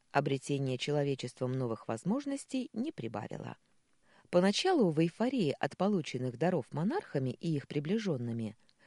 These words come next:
было наделано столько всего, что даже сейчас, по прошествии многих лет, все вспоминали с содроганием. Об этом слышала и как-то на досуге размышляла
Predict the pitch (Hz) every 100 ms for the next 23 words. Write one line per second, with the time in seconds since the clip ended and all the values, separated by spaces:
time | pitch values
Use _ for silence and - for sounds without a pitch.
0 | _ 147 165 180 165 175 165 185 156 160
1 | - - 403 - 160 - 139 127 120 -
2 | _ - - - 151 202 269 285 - 320
3 | - 151 107 - - 147 170 - 127 -
4 | 120 143 160 113 156 190 262 359 - _
5 | - - - - 349 370 - 131 117 117
6 | 147 139 - 127 123 113 117 110 107 104
7 | 104 131 - _ _ _ _ _ - -
8 | - - 269 453 294 254 - 339 - 285
9 | 214 - 143 - 147 - 147 151 147 156
10 | 151 135 143 147 185 - 330 339 311